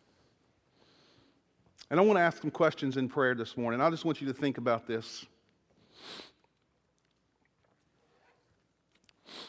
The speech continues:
This morning, as, as your head, heads are bowed and your eyes are closed, I'd ask this question. Maybe during this, this sermon, a-, as I've gone through the list of things that God said we should honor our parents,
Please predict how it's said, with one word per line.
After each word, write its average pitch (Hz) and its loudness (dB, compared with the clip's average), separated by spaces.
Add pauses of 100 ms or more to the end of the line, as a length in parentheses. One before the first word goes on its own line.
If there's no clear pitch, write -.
(300)
This 190 0
morning, 185 6
as, 147 0 (160)
as 139 0
your 135 0
head, 160 0
heads 160 0
are 170 2
bowed 156 6
and 147 4
your 147 4
eyes 143 6
are 151 -8
closed, 131 0
I'd 151 8
ask 165 4
this 147 -10
question. 143 -2 (1300)
Maybe 196 6
during 202 4
this, 185 0
this 151 -8
sermon, 175 2
a-, 117 -8
as 151 2
I've 156 4
gone 180 6
through 180 0
the 156 0
list 165 2
of 151 -8
things 165 0
that 139 -6
God 160 8
said 151 0
we 147 2
should - -2
honor 151 2
our 127 2
parents, 165 -4